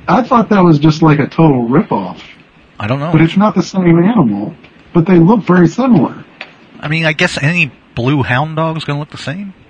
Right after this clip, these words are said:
Speaker 1: But that's the thing. I don't think the Slurpee dog is blue.
Speaker 2: Wait, isn't the Slurpee dog a polar bear? That's Icy.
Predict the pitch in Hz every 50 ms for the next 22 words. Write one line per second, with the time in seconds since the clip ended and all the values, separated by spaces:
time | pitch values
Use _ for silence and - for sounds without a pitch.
0 | _ _ _ _ _ _ _ _ _ _ _ _ - 180 - 185 170 - 165 156
1 | - 190 208 208 170 165 190 170 - 196 185 - 185 - - 190 196 214 - 233
2 | 175 165 160 151 151 147 147 147 - - 147 185 247 247 165 - - - - -
3 | 180 165 - - _ _ _ _ - 185 190 247 254 - - - 202 208 240 208
4 | 208 202 180 143 - - - 170 208 208 233 240 226 - - - - - _ _
5 | _ _ _ _ _ _ _ _ - - - 131 127 - - 95 -